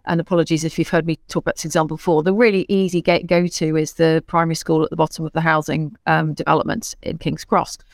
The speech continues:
You couldn't, you could never dislocate the delivery of that primary school and the funding of it from the residential above. So there will always be some instances where you can't dislocate the very thing and fund it separately and deliver it separately, either in construction terms or,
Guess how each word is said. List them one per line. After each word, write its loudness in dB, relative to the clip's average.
You -4
couldn't, 0
you 0
could -2
never 2
dislocate 0
the -4
delivery 2
of -2
that 2
primary 0
school 0
and -2
the 0
funding 0
of -2
it -2
from -2
the 0
residential 0
above. -2
So 0
there 4
will 4
always 6
be 4
some 2
instances -2
where 6
you -2
can't 2
dislocate 0
the -2
very 2
thing 0
and 2
fund 2
it -6
separately -4
and 0
deliver 2
it -4
separately, -2
either 0
in -2
construction -4
terms 0
or, 0